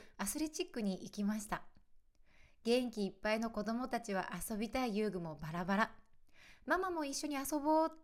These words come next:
て求められることも多いので、い、いつもそれにも応えるようにしてます。子供の遊びに対して満足感が得られますよね。それは皆さんも同じだと思うんですけれども、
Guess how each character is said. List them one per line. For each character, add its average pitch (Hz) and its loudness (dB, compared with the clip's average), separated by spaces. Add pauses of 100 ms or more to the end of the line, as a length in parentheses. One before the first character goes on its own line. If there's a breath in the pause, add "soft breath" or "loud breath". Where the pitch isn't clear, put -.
(160)
て 196 4 (180 loud breath)
求 226 0
め 247 0
ら 254 2
れ 240 2
る 190 -2
こ 175 -6
と 180 -4
も 165 -6
多 214 2
い 226 2
の 175 -2
で、 185 2 (560 loud breath)
い、 240 -2
い - -6
つ 214 -6
も 185 0
そ 214 -4
れ 262 2
に 311 -4
も 220 -2
応 - -4
え 226 2
る 254 0
よ 202 2
う - -2
に 170 -6
し - -8
て 175 0
ま 185 2
す。 196 -8 (880 loud breath)
子 214 -2
供 240 2
の 240 2
遊 208 0
び 247 0
に 247 -2
対 262 -2
し - -8
て 196 2
満 202 0
足 247 -4
感 208 2
が 180 2 (100)
得 190 0
ら 202 2
れ 233 2
ま 269 -4
す 214 -6
よ 175 -2
ね。 214 0 (880 soft breath)
そ 277 0
れ 311 2
は 370 2
皆 294 -2
さ 311 -2
ん 240 -2
も 196 0
同 190 -2 (100)
じ 208 0
だ 247 4
と 214 0
思 208 -2
う 262 -2
ん 220 -2
で 202 0
す 202 -8
け 185 -4
れ 170 -4
ど 165 -10
も、 202 2